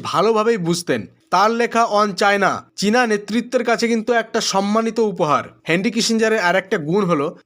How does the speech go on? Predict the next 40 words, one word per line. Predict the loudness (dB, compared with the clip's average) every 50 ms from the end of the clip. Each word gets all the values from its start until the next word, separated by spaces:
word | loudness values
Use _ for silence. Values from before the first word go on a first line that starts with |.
| -4 -2
ইনি | -2 -2 -2 -2
কিন্তু | -2 -2 -2 -2 -4 -2 0 0
বাস্তববাদী | 0 0 0 -2 -2 -4 -2 0 0 0 0 0 0
বক্তা | -2 -2 -2 -2 -4 -2 -2
ছিলেন। | -2 -4 -4 -4 -8 -14 _ _ -4
ইনি | -2 -2 -2 0
কিন্তু | -2 -2 -2 -2 0 0
কাউকে | 0 0 0 0 -2 -2 -2 -2 -4
খুশি | -6 -4 -2 -2 0 0
করার | 0 0 0 -2
জন্য | -2 -4 -2 -4
কিছু | -4 -4 -2 -2 0
বলতেন | -2 0 0 -2 -2 0
না, | -2 -2 -2
যেটা | -2 -2 -2 -4 -4 -4
সত্যি, | -6 -6 -8 _ -8 -6 -6 -6 -8 -6 -6
যেটা | -4 -2 -2 -2 -2
হতে | -2 -2 -2 -2 -2
পারে | -2 -2 -2 -4 -4 -2 0
এমন | 0 2 0 0 -2
কিছুই | -4 -4 -4 -2 -2 -2
তিনি | -2 -2 -2 -2
বলতেন। | -4 -4 -6 -8 -12 -14 -14 _ -2 0 0
এই | 0 0 0
জন্যই | -2 -2 0 -2 -4 -4 -2 -4
কিন্তু | -4 -4 -4 -6 -2 -2
চায়না | -2 -2 0 0 -2 -2 -2 -4 -6 -8 -6 -4 -2
এনার | 0 0 -2 -2 -2 -4
বক্তব্যকে | -4 -4 -6 -6 -8 -4 -4 -4 -4 -2 -2 -2 -2
এতটা | -2 -4 -4 -4 -4 -2
গুরুত্ব | -4 -6 -6 -6 -6 -4 -4
দিত। | -4 -4 -6 -8 -8 _ _ _ -6
ইনি | -4 -2 -2 0
যখন | 0 0 0 -2 0
থেকে | 0 0 0 0
মন্তব্য | 0 -2 -2 -4 -4 -4 -2 -2
করেছেন | -2 -2 -2 -2 -4 -4 -4 -4
যে | -4 -2
দুই | 0 0 0 0
হাজার | 0 0 0